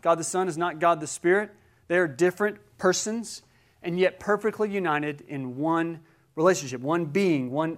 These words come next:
essence. And so if we are Christians, if we are believers in Christ, we share in that same unity. John seventeen captures Jesus' prayer.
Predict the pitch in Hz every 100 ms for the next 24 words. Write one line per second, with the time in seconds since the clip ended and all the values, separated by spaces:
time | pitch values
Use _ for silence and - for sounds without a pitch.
0 | - 190 - - 113 - - - _ _
1 | _ _ _ 156 143 190 175 165 190 220
2 | 185 - 254 247 - 151 170 160 143 175
3 | 185 175 156 - _ 151 147 170 214 202
4 | 185 180 160 - 185 160 - 143 160 185
5 | 175 - - 175 196 156 139 131 - -
6 | 160 156 160 160 151 _ _ _ _ -
7 | 143 143 117 117 117 160 170 170 - -
8 | - - - 180 165 151 170 156 165 156
9 | 156 135 160 151 156 123 - 160 151 143
10 | 131